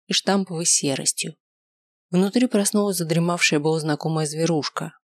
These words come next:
такая маленькая, склизкая и весьма пакостная, тоска зелёная.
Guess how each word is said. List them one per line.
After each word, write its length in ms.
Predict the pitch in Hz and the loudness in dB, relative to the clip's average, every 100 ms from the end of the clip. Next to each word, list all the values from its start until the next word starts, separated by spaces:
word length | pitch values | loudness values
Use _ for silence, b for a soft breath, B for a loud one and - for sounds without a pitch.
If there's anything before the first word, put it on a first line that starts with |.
| - | -10
такая 260 | - 196 | -4 -2
маленькая, 680 | 165 175 180 165 135 - 143 | -2 -4 -4 -4 -4 -4 -4
склизкая 720 | - 156 165 165 - 143 143 _ _ _ _ | -4 -2 0 0 0 -4 -4 _ _ _ _
и 100 | 226 | -4
весьма 380 | 214 220 214 214 | -2 0 0 -2
пакостная, 760 | - 147 - - - 135 123 - _ _ _ - | -2 -4 -2 -2 -2 -4 -6 -14 _ _ _ -6
тоска 360 | 208 - 143 | -4 -2 -2
зелёная. 600 | 131 135 135 131 127 143 | -2 -2 -2 -4 -8 -12